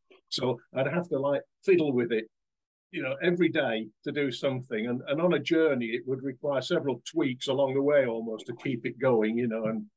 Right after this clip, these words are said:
bits of sticky tape and duct tape and all sorts of this, things like this to keep it going.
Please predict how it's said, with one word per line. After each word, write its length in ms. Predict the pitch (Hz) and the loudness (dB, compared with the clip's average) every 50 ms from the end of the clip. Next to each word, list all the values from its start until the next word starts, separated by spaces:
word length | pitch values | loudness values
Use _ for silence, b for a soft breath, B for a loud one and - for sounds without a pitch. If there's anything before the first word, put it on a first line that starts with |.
| _ - | _ -2
bits 200 | - 127 - - | -2 -2 0 0
of 120 | 123 117 | -4 -4
sticky 400 | - - - 147 123 - 127 110 | -4 -4 -4 -4 -2 0 -2 -4
tape 340 | - - 117 110 117 117 110 - | 0 2 2 4 4 4 2 0
and 120 | 110 98 - - _ _ _ _ _ _ _ - | -6 -8 -8 -10 _ _ _ _ _ _ _ -2
duct 220 | 143 131 - - | 0 0 -2 -2
tape 240 | - - 120 117 113 - | 0 2 2 2 2 2
and 140 | 135 127 | 0 0
all 100 | 135 135 | 2 2
sorts 280 | - - 127 117 113 - | 0 0 -2 -2 -2 -4
of 60 | 123 | -6
this, 140 | 110 107 107 | -8 -8 -8
things 240 | - 135 123 120 117 | -4 -2 -2 0 0
like 180 | 123 120 120 | 0 -2 -2
this 140 | 117 107 - | -4 -8 -6
to 100 | - 117 | -6 -6
keep 300 | 117 - 135 120 117 - | -2 0 0 0 2 0
it 140 | 117 117 117 | -2 -4 -2
going. 320 | 120 117 107 104 107 107 | -2 0 0 0 -2 -4